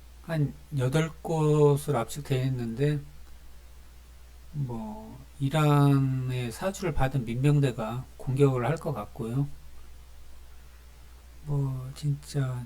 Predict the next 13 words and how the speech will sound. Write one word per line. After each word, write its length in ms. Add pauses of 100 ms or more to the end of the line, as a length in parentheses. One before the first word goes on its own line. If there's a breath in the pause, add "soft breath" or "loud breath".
최악의 500
시나리오는 1000 (2000)
그 500 (2000)
정규군끼리 1300
서로 240
싸우는 440
건데, 560 (1500)
그건 180
좀 320
어렵죠. 680 (2750)
만에 340
하나 600
이란이 880